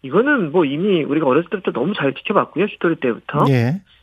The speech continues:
Speaker 1: 근데 이제 우리가 성장을 하는 과정에서, 아, 근데 예를 들면 좀 더 빨랐으면, 좀 더 힘이 있었으면, 좀 더 수비를 잘했으면, 이런 거에 대한 약간의 좀 더 우리가 바람들이 좀 있었던 게 사실이죠. 근데 그것도 금방 제가 나이를 얘기 드린 것이,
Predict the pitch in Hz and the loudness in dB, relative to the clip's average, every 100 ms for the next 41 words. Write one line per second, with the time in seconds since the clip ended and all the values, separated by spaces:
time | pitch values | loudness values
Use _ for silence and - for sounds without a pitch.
0 | _ - 190 202 208 196 - 156 185 196 | _ -4 0 2 2 0 -2 -4 -2 -2
1 | 294 311 294 269 247 214 190 175 165 160 | -2 0 2 4 2 2 0 0 -4 -2
2 | 208 196 - - - 185 170 160 156 160 | -2 -2 -4 -2 0 0 0 2 0 0
3 | 165 160 - 180 180 185 165 - 175 175 | 0 -2 -4 0 4 4 2 0 0 0
4 | - 147 120 - 156 160 - 220 208 175 | -2 -10 -10 -8 -6 -6 -4 -4 -2 -4
5 | - 156 208 294 320 _ - 196 185 180 | -4 -2 0 0 -2 _ -12 -4 -2 -2
6 | 220 208 180 156 147 - _ 147 143 220 | 0 2 4 2 0 -6 _ -14 0 2
7 | 233 214 202 196 185 _ _ _ - - | 4 4 2 0 -2 _ _ _ -20 -6
8 | 214 196 196 190 185 156 156 160 147 - | -2 -2 0 0 2 2 2 4 2 -2
9 | - 143 185 185 175 202 135 135 - 139 | -4 0 2 0 -6 -6 -4 -6 -6 -6
10 | 147 143 135 123 185 160 - _ _ _ | -4 -4 -4 -2 -2 -2 -6 _ _ _
11 | _ _ 202 226 - 175 165 214 - 285 | _ _ 2 2 0 -2 2 2 2 0
12 | 131 - _ _ 269 156 156 180 196 185 | 0 -4 _ _ -12 -8 -6 0 0 2
13 | 143 113 160 226 170 139 - 127 151 127 | 2 2 2 2 2 0 -4 -4 -4 -6
14 | 127 117 - 180 | -6 -6 -4 -4